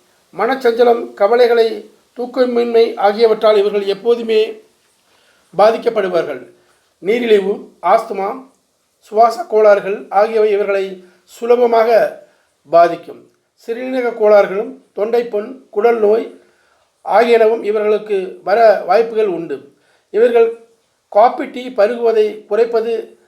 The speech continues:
நல்லதாகும். வெள்ளரிக்காய், முட்டைக்கோஸ் மற்றும் நீர்ச்சத்து அதிகம் உள்ள காய்கறிகளை உணவில் சோர்த்து கொள்வது இவர்கள் மிகவும் நல்லது. இவர்களது திருமண வாழ்க்கை என்பது எண் இரண்டில் பிறந்த மனைவி மிகவும் இரக்க குணம் உள்ளவராகவும்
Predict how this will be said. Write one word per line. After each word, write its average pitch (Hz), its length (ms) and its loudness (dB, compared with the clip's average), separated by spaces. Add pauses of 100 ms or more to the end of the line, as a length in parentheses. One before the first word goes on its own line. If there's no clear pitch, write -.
(200)
நல்லதாகும். 160 680 2 (480)
வெள்ளரிக்காய், 233 640 -2
முட்டைக்கோஸ் 226 540 -4
மற்றும் 208 360 -6 (420)
நீர்ச்சத்து 254 500 -2
அதிகம் 233 420 0
உள்ள 214 260 0
காய்கறிகளை 208 760 0 (300)
உணவில் 233 460 -4
சோர்த்து 226 300 -4
கொள்வது 214 380 2 (420)
இவர்கள் 220 320 2
மிகவும் 214 360 2
நல்லது. 160 580 -2 (340)
இவர்களது 254 420 -2
திருமண 269 340 0
வாழ்க்கை 226 320 4
என்பது 220 280 -2 (640)
எண் 226 220 -8
இரண்டில் 254 420 -2
பிறந்த 226 300 2
மனைவி 220 320 -2
மிகவும் 214 380 -4 (480)
இரக்க 240 300 0 (720)
குணம் 214 300 2
உள்ளவராகவும் 190 640 2